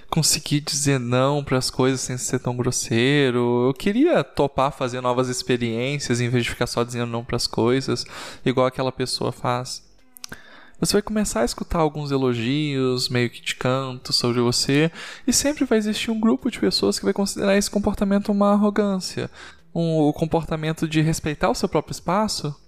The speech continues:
como uma arrogância. E essas pessoas só não aprenderam ainda a respeitar o próprio espaço.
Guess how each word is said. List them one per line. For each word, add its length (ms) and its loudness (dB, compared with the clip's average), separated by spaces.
como 220 0
uma 140 2
arrogância. 680 0
E 100 6
essas 240 0
pessoas 500 2
só 600 2
não 240 2
aprenderam 460 2
ainda 140 0
a 40 6
respeitar 380 0
o 40 2
próprio 240 0
espaço. 580 -6